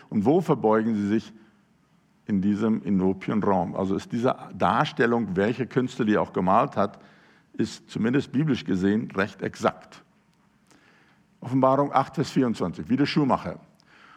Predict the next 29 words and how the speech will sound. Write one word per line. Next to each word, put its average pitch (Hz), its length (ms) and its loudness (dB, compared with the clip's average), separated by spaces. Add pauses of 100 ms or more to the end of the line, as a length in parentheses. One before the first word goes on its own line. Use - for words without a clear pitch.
(140)
„Und 135 220 2
ich 131 180 2
sah 156 440 4
die 151 200 0
sieben 156 520 0
Engel, 143 560 0
die 110 300 0
vor 156 560 0 (120)
Gottes 117 480 -2
Angesicht 101 640 -2
in 104 160 0
Opium 117 420 -2
stehen, 113 500 -2 (380)
und 117 180 0
es 98 200 -2
wurden 120 420 0
ihnen 117 400 2
sieben 131 540 -4
Posaunen 110 600 0
gegeben.“ 87 380 -6 (140)
Das - 80 -8
heißt, 107 160 -4
wo 151 120 6
haben 196 180 2
die 175 100 2
Posaunen 165 520 2
gespielt? 190 560 0 (1400)
In 117 120 2
Opium. 113 520 -4